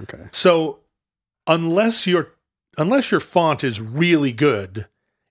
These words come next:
Speaker 2: it just looks like
Speaker 1: A muddy question mark.
Speaker 2: Yeah, a smeared question mark.
Speaker 1: Yeah, the question mark seems too dominant in it.
Speaker 2: But, and, and it is,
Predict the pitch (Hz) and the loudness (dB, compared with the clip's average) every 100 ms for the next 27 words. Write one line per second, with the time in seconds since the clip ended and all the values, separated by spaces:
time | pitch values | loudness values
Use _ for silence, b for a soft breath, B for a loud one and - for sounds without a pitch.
0 | _ 151 135 196 196 180 151 - 143 123 | _ -4 2 2 2 0 -2 0 -2 -2
1 | 113 - B - 131 135 139 135 127 - | -2 -10 B -12 -6 -4 -2 -4 -4 -4
2 | - 127 92 87 196 120 - 147 - - | -4 -6 -6 2 2 2 0 -2 -2 -4
3 | 175 180 175 170 156 131 - 147 117 - | -2 0 0 -2 -4 -8 0 0 0 -8
4 | 95 - 180 214 175 - 247 254 202 - | -16 0 2 4 2 2 2 4 2 2
5 | 180 - 190 139 147 165 127 101 117 104 | 0 0 -2 0 0 0 -4 -8 -10 -10
6 | - - - B B B B _ _ 196 | -12 -20 -16 B B B B _ _ -2
7 | 160 175 180 180 165 190 180 123 120 | -2 0 0 2 2 4 4 2 -4